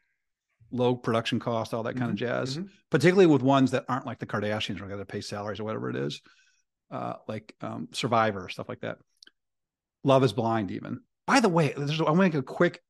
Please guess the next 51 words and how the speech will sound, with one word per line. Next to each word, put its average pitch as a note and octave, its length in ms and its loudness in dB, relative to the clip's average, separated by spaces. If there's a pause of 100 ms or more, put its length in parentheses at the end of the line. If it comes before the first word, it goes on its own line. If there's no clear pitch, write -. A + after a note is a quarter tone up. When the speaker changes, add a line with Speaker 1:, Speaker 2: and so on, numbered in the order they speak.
(100)
Speaker 1:
side B2 320 0
note. A#2 320 -6
Love B2+ 180 4
is A#2 80 -2
Blind. A2 260 -4
You B2 60 2
ever F#3 160 2
heard D3 180 4
of D3+ 60 2
that D#3 140 0
show? D#3+ 260 0 (260)
Speaker 2:
Of - 120 -12
course. - 460 -2 (120)
Speaker 1:
Okay. B2 240 0 (520)
So C#3+ 280 2 (240)
my D3 200 6
daughter E3+ 340 4
and C3 120 2
I A#2 140 -2
watched A#2 380 -4
two C3+ 160 0
seasons A2 400 -4
of G2 80 -10
it - 80 -16
together. G2+ 260 -8
We G#2 120 -6
watched A2+ 220 -2
one C3+ 220 6
season A#2+ 320 0
of A2+ 80 -2
ninety G#2+ 260 -4
Day A2 140 -6
Fiancé. A#2+ 640 -8 (440)
And C3 140 0
for - 140 -2
any B3+ 220 6
dads B2+ 480 0
out F3+ 220 2
there, G3 200 -2
particularly D#3 320 -2
of G#2+ 100 -6
daughters, D3+ 640 -2
um, B2 460 -8 (560)
or B2 100 -4
probably, B2 720 2
uh, A#2 200 -4
moms B2 400 2
of G#2+ 100 -10
sons A2+ 380 -4
as G#2+ 120 -8
well, B2+ 460 -2